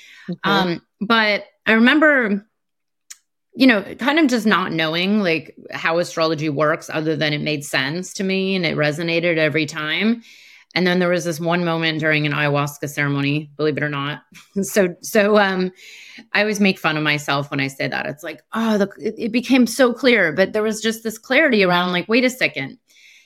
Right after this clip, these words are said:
Speaker 2: If we believe everything is energy, you know, like, a rose has a certain energetic imprint and, you know, probably like you and a lot of listeners, like, I work with essences and these kind of energetic, um, subtle,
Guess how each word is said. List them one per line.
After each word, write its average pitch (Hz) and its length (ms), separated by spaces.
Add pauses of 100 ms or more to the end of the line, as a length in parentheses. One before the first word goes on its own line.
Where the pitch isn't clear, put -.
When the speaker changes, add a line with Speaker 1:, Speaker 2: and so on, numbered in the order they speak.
(240)
Speaker 2:
If 202 180
we 240 220
believe 226 340
everything 185 460
is 156 140
energy, 147 680
you 170 80
know, 156 140
like, 147 160
a 156 80
rose 156 460
has 151 240
a 151 80
certain 147 520
energetic 147 640
imprint 147 600
and, 147 340
you 156 140
know, 139 300 (380)
probably 151 440
like 147 240
you 233 260
and 190 100
a 147 60
lot 151 160
of 147 80
listeners, 165 540
like, 131 160
I 147 140
work 143 260
with 139 280
essences 143 760
and 143 140
these 143 180
kind 147 160
of 135 100
energetic, 147 720
um, 139 260
subtle, 156 540